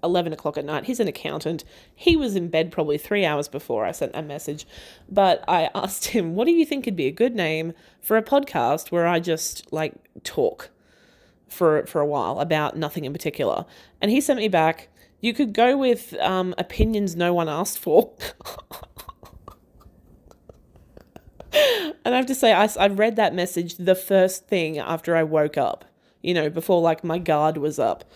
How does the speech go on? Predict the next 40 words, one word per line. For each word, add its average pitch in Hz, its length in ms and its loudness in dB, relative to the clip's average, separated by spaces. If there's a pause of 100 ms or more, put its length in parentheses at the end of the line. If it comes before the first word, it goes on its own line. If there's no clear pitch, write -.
(220)
And 208 80 -6
I 196 60 0
was 196 100 0
like, 196 220 0 (180)
"Wow, 285 600 2 (280)
ouch." - 540 0 (180)
<laughs> - 640 6 (1600)
'Cause 254 140 2
it 240 100 4
immediately 269 480 2
reminded 226 420 2
me 226 120 2
of 214 60 4
that 208 160 2
scene 196 240 0
in 196 80 0
The 165 60 -4
Simpsons 220 680 -6 (320)
where, 185 140 4
like, 180 200 2
Ned 190 200 -2
Flanders 175 400 0
is 175 120 -4
going 165 340 0
apeshit 160 540 0
and 170 120 -2
he, 165 340 -4 (200)
um, 170 280 -4
goes 185 220 2
to 208 100 -2
Lisa 190 260 2
Simpson 180 480 -4 (300)
and 190 100 -6
says, 175 240 -2
"Ooh, 247 280 4
if 175 80 -2
it 165 60 -4
isn't 196 240 -2
Lisa 233 260 -2
Simpson, 226 540 -4